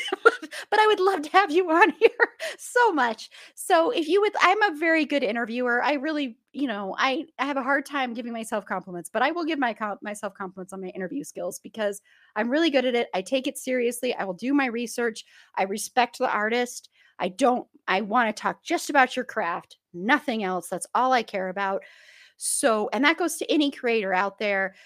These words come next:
I've had authors tell me I am the best interview they have ever done. And that is a humongous compl-, um, compliment. And these are people that have been in the industry for a long time. So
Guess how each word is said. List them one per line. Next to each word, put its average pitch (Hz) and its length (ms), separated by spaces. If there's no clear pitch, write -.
I've - 160
had 233 480
authors 247 540
tell 233 200
me 240 160
I 214 100
am 208 120
the 190 80
best 202 380
interview 220 360
they 202 140
have 185 200
ever 190 340
done. 202 540
And 208 160
that 202 200
is 190 100
a 202 80
humongous 202 1080
compl-, 170 460
um, 208 80
compliment. 170 400
And 185 80
these 294 160
are 277 80
people 254 260
that 220 80
have 190 140
been 202 160
in 196 80
the 196 80
industry 208 460
for 190 180
a 185 80
long 185 240
time. 180 400
So 208 560